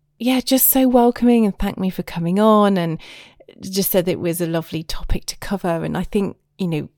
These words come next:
for me, that was amazing. I just, I wanted to lap it up, and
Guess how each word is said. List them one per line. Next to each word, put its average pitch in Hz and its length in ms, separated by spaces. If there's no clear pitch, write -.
for 208 100
me, 208 300
that 185 160
was 175 140
amazing. 160 540
I 170 160
just, - 460
I 196 100
wanted 196 360
to 180 140
lap 170 220
it - 120
up, 160 320
and 160 320